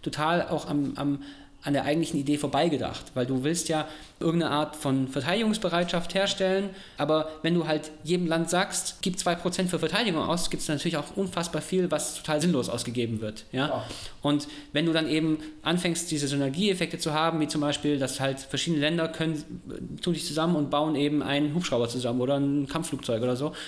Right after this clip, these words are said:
Speaker 1: dann musst du nicht zwei Prozent vom Bruttoinlandsprodukt ausgeben, sondern da reichen irgendwie ein Prozent oder null Komma acht Prozent und kannst am Ende denselben Effekt haben.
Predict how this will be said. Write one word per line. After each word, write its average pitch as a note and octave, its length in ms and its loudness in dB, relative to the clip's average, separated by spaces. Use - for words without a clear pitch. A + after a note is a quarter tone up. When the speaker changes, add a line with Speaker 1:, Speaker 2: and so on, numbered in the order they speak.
Speaker 1:
dann C#3+ 120 2
musst F3+ 180 0
du D#3 60 -4
nicht D#3+ 180 0
zwei D3 160 0
Prozent D#3 320 -2
vom D3 160 -2
Bruttoinlandsprodukt D3+ 720 0
ausgeben, C#3 460 0
sondern D3 200 0
da C#3+ 80 0
reichen D3+ 440 0
irgendwie C#3+ 260 0
ein F3 320 0
Prozent F3+ 340 0
oder D#3 140 2
null D#3 100 2
Komma D3 240 0
acht - 220 -4
Prozent E3+ 400 -2
und C#3+ 80 -2
kannst D3+ 320 0
am C#3+ 120 2
Ende D3 160 2
denselben D3 420 2
Effekt F3 320 0
haben. G#2+ 320 -4